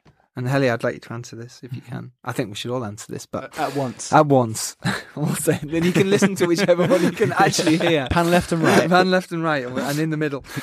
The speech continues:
Speaker 1: Um, "My first project is in its infancy. Any tips or advice you could offer? And how do I make myself known once I get to that point?"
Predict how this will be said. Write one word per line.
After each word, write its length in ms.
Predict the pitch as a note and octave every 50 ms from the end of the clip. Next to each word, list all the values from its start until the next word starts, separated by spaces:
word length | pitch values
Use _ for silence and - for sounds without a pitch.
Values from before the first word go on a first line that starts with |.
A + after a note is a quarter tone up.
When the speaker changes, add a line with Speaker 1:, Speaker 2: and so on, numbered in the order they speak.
| - - - - -
Speaker 1:
Um, 200 | C#3 D#3 D3+ - D#3+
"My 120 | F#3+ G3+ G3+
first 240 | - A#3 A#3 A#3 -
project 460 | A3+ G3+ F#3 - F#3 E3+ - - - _ _
is 200 | F#3 F#3 F3+ E3+
in 100 | F3+ F3
its 160 | E3+ E3+ -
infancy. 640 | - E3+ E3 D#3 C#3+ D3 C3 B2 - - A#2 G2+ F#2+ - _ _ _ _ _ _ _ - _ _
Any 200 | D3 F3 G3 A3
tips 380 | G#3 - - F#3+ F#3+ - - - -
or 140 | - D3+ D#3+
advice 420 | D#3+ D3 - C#3+ C#3 C#3+ C#3 -
you 80 | - C#3
could 160 | - D3+ - _ -
offer? 400 | C3 A#2+ - - G2 G2 G2+ - _ _ _ _
And 460 | F3 F#3 F3 E3+ F#3 A#3+ C4+ C4 - _ _ _ _
how 180 | - C3+ C#3+ E3+
do 80 | F#3+
I 40 | F#3
make 180 | F3 E3 D3 B2
myself 340 | C#3 C#3+ - C#3+ C3+ -
known 240 | C3+ B2 A#2+ A#2+ A#2+
once 200 | A#2 A#2 A#2 -
I 100 | - G#2
get 280 | G#2+ - A#2+ A#2 - _
to 120 | - - A2
that 240 | A#2 G#2 - -
point?" 420 | - - G2+ F#2 E2+ - - -